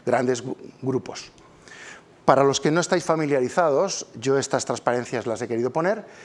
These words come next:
estaba dudando si ponerlas o no, pero creo que sería interesante. Esta es la,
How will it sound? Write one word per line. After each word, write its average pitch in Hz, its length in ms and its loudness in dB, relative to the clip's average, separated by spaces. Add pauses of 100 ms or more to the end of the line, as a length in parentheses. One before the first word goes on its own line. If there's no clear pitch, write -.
(120)
estaba 127 240 0
dudando 127 400 2
si - 100 -2
ponerlas 117 480 0
o 120 60 -4
no, 175 180 -2
pero 113 320 -2
creo 120 160 0
que 120 80 -10
sería 104 220 -6
interesante. 147 640 -6 (460)
Esta 175 280 2
es 190 220 0
la, 143 220 4